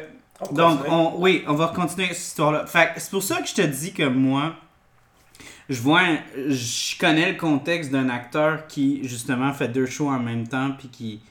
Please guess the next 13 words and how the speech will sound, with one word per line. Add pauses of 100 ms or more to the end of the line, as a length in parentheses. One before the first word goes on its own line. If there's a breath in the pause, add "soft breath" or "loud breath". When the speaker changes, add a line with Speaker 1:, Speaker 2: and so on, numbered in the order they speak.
(640 soft breath)
Speaker 2:
euh, (800)
qui
doit,
genre, (680)
euh,
crawler
back,
genre,
dans
sa
performance,
puis
tout.